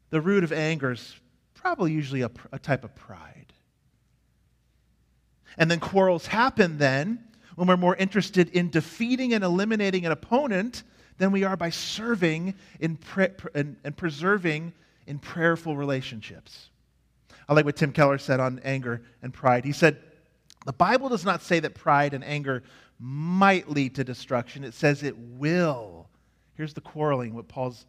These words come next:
concerned about. Why? He says, "The practical reason is that pride makes it difficult to receive advice or criticism." You ever feel that, men?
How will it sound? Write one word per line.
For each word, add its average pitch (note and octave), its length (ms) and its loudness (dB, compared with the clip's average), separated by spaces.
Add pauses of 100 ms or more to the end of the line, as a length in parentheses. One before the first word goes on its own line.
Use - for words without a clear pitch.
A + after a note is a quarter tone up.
(180)
concerned C3 360 -12
about. G2 280 -10 (600)
Why? A3 560 0 (600)
He G#3 100 0
says, G3+ 140 -4
"The G3+ 120 2
practical A#3+ 640 0
reason G#3+ 420 0
is E3 120 2
that F3 140 2
pride A#3 440 -2
makes A3+ 260 0
it F#3 140 -2
difficult A#3 540 -2
to G3+ 100 -6
receive G3 500 -4
advice F3 500 -2
or E3 60 -10
criticism." G#2+ 920 -10 (680)
You B2 80 -14
ever A#2 60 -12
feel B2+ 180 -6
that, B2+ 220 -2
men? C3+ 320 -6